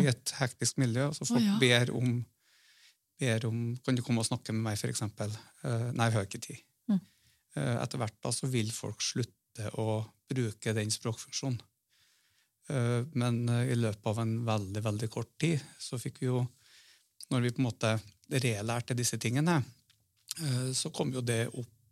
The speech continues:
Speaker 2: eh, med en gang igjen.
Speaker 3: Men det snakket faktisk Lisbeth om, eh, og Lisbeth Didriksen da, om når vi hadde samtale med henne. At når mannen hennes kom til et sted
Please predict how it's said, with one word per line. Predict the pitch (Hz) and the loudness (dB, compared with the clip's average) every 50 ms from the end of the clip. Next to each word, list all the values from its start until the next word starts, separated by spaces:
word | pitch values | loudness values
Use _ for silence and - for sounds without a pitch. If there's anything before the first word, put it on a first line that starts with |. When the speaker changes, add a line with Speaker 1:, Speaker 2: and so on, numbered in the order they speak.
| _ _ - - | _ _ -6 -4
Speaker 2:
eh, | 127 120 120 117 113 | -2 0 0 -2 -2
med | 131 - 143 131 123 123 - - | -4 -4 -4 -4 -4 -4 -4 -4
en | 110 110 123 | -4 -2 -2
gang | 120 104 107 120 | -2 0 0 0
igjen. | 123 117 120 135 139 123 - - - - - - - - - _ - | 0 0 0 -2 -2 -6 -8 -18 -20 -16 -14 -14 -14 -14 -12 _ 2
Speaker 3:
Men | 208 202 | 4 6
det | 180 165 156 | 6 6 4
snakket | - 269 294 - - - 190 180 | 4 2 0 0 0 0 0 0
faktisk | - 185 170 - - 202 196 - - | 2 0 -2 0 2 0 2 2 4
Lisbeth | 196 175 - - - 196 190 - | 2 2 2 2 2 0 2 4
om, | 190 175 180 185 185 185 185 185 | 4 6 6 6 8 8 8 8
eh, | 185 185 185 185 185 185 | 6 6 6 6 6 6
og | 190 185 185 185 180 180 180 180 175 | 6 6 6 6 6 6 6 6 6
Lisbeth | 175 185 - - - - - | 6 4 4 2 0 2 4
Didriksen | 185 170 160 165 160 - - - 247 | 6 6 6 6 6 4 4 4 4
da, | 269 240 - - - | 4 4 2 2 2
om | - 196 190 190 185 190 190 185 185 185 | 4 4 6 6 6 6 8 8 8 8
når | 190 190 185 180 180 180 | 6 6 6 6 6 6
vi | 180 175 175 | 6 6 6
hadde | 180 180 170 165 160 | 6 6 6 4 4
samtale | - - 196 180 160 156 - - 151 156 165 | 4 4 6 6 6 4 4 4 4 6 6
med | 165 165 160 156 165 | 6 6 6 6 6
henne. | 208 320 320 _ _ - - - - - _ _ _ _ _ _ - - - _ _ _ _ _ - | 4 4 0 _ _ -20 -20 -20 -20 -20 _ _ _ _ _ _ -20 -20 -20 _ _ _ _ _ -18
At | - - - | -10 0 4
når | 202 214 214 | 4 6 8
mannen | 208 196 180 170 170 | 8 8 8 8 6
hennes | 170 170 175 185 - - | 6 6 6 4 4 2
kom | - - - 190 180 185 196 196 | 0 2 4 6 6 6 6 4
til | - - - - 185 175 170 - | 4 0 0 4 4 4 4 2
et | 196 - | 0 0
sted | - - - - 202 208 233 | 0 -2 0 2 2 4 6